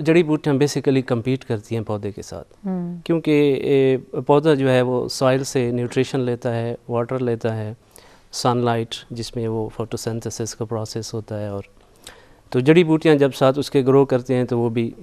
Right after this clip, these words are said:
Speaker 1: कम्पीट करती हैं। वो भी उसी जगह से न्यूट्रिशन लेती हैं, उसी जगह से पानी लेती हैं और लाइट के लिए कम्पीट करती हैं।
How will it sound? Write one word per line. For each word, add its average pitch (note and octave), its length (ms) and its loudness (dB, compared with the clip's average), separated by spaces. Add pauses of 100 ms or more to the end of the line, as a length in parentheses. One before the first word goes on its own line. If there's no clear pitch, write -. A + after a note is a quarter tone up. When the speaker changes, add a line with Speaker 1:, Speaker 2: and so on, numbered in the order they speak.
(100)
Speaker 1:
कम्पीट G#2+ 340 -4
करती G2+ 320 -10
हैं। A#2 60 -2
वो D#3 160 4
भी E3 120 4
उसी F3+ 420 0
जगह D#3+ 280 8
से D#3 200 2
न्यूट्रिशन C#3+ 500 2
लेती C3+ 340 -2
हैं, B2+ 220 -6 (520)
उसी D3 180 -2
जगह C#3+ 240 4
से C3 340 2 (120)
पानी C3 220 2
लेती B2 340 -2
हैं A#2+ 240 -2
और A2+ 580 -4 (160)
लाइट B2 360 0 (520)
के A#2 100 -2
लिए A2+ 180 -2
कम्पीट A2+ 420 -6
करती A2 300 -8
हैं। G#2+ 180 -6